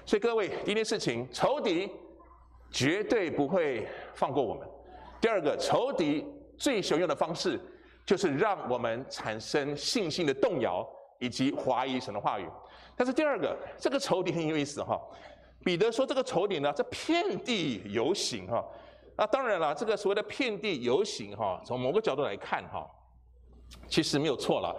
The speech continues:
他是一个好像无所不在，因为他是还是受到了灵界的哈。但是你会发现一件事哈，为什么彼得形容他是吼叫的狮子？各位你要知道哈，在圣经当中，只要查狮子，狮子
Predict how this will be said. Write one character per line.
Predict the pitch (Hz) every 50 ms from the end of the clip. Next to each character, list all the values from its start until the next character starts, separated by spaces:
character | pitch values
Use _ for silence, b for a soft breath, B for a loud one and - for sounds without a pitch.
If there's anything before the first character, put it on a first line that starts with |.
| B B B B B B B B B B -
他 | - 220 214 214
是 | 208 - - 214 196 185
一 | 180 190
个 | 170 180 180 143
好 | 123 151 156
像 | - - 196 170 143 113 104 - - -
无 | 151 180
所 | 190 - 127
不 | 123
在， | 131 190 180
因 | 180 202
为 | 202 170
他 | - - 175 175
是 | 170 - - 175 147 117
还 | - 120 131
是 | 135 - 175 151
受 | 139 - 202 165
到 | 139 165
了 | 139 120
灵 | 110 113 117 123
界 | - - 196 143 104
的 | 85 -
哈。 | - 107 90 - B B B B B B B B B B B
但 | - 277 269
是 | 277 247
你 | 226
会 | 226 233 220
发 | - 226
现 | 226 226 220
一 | 214
件 | 208
事 | 202 - - 170
哈， | 127 113 110
为 | 110 233 269
什 | 262 - 185 170
么 | 156 156 151 156 147 - - - - - _ - - - - - -
彼 | - 156 135
得 | 123 - 202
形 | 190 - - 151
容 | 160 160
他 | 160 170
是 | 165 185
吼 | - - - 127 95 101
叫 | - 139
的 | 117 113
狮 | - - 113 110
子？ | 101 - 80 - - - - B B B B B B B B B
各 | - 196
位 | 190 165
你 | 160
要 | 160
知 | 139 131
道 | 156 147 127
哈， | 117 107 101
在 | - 156
圣 | 156 - 202
经 | 180 180
当 | 180 175 170
中， | 170 185 185 185 175
只 | 151 147
要 | 135 143
查 | 143 - - 131 110 113
狮 | - - - 165 156
子， | - - 90 82 - b b b b b b b b b b b b -
狮 | - - - - 269 330 285
子 | 311 220 196 156 135 120